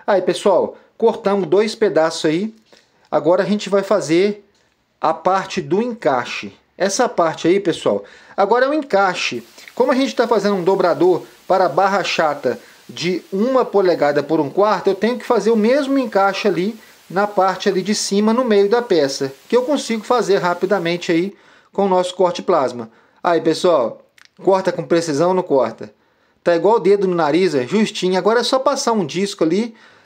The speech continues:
é, de corte ali dentro, de levinho, só pra fazer a limpeza da, da rebarba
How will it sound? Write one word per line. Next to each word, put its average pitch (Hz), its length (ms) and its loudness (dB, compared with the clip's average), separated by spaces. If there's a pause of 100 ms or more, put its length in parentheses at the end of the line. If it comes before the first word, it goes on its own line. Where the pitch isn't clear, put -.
(120)
é, 151 320 2
de 139 120 -2
corte 175 440 0
ali 156 120 0
dentro, 185 460 0
de 135 160 -6
levinho, 160 560 0 (300)
só - 260 0
pra 233 140 0
fazer 185 320 0
a 185 40 4
limpeza 151 600 -2 (280)
da, 135 300 2
da 135 140 0
rebarba 180 640 0